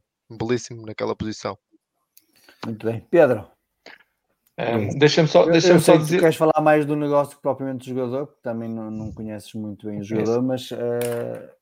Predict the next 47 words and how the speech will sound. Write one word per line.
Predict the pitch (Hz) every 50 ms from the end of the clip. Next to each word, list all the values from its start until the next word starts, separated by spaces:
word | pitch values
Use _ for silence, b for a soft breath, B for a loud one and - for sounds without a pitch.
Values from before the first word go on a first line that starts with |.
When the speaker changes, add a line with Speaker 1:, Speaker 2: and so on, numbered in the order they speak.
| _ -
Speaker 2:
em | 120 113 -
Speaker 3:
Mas | 151 165
já | 160 143
Speaker 2:
termos | 123
Speaker 3:
falo. | 160 151 143
Speaker 2:
de | 127 123
negócio, | 123 123 127 123 123 123 - - 131 127 127 - _ _ _ _ _ _
só | - - 135 127 123
se | - -
queres | 139 139 143
Speaker 3:
Eu | -
Speaker 2:
falar | - 139 135 139
do | 139 147
rumor. | 131 147 151 151 143 135 127 120 107 101 _ _ _ _ _ _ _ _ _ _
Speaker 3:
Não, | 190 180 180
eu | 175 160
só | - 196
Speaker 2:
Estás | 185
à | 185 185
Speaker 3:
ia | 180
Speaker 2:
vontade. | - 175
Speaker 3:
dizer | 160 156 180 175 175 170 170 - - - 170
que | - 175
o, | 175 151 147 170
o | 165
Hellas | 175 170 170 160 143
Verona | 156 160 156 165 165 170 175
não | 175 175 170
deve, | 170 175 170 156 - - -
não | 175 165 165 156
deve | 160 160 151 -
ter | 170 160
muitos | 160 160 156 -
mais | 156 160 160 151 143
negócios | 156 160 156 151 - - 160
assim, | 156 151 - 170 160 156
porque | 170 160 -
também | 165 160 160
já | 156 165 156
ninguém | 156 156 156
lhe | 156 156
empresta | 151 156 156 147 143 143
jogadores | 139 147 147 147 151 147
dessa | 147 147 - 160
forma, | - - 143 135 127 113
não | 107 104
é? | 107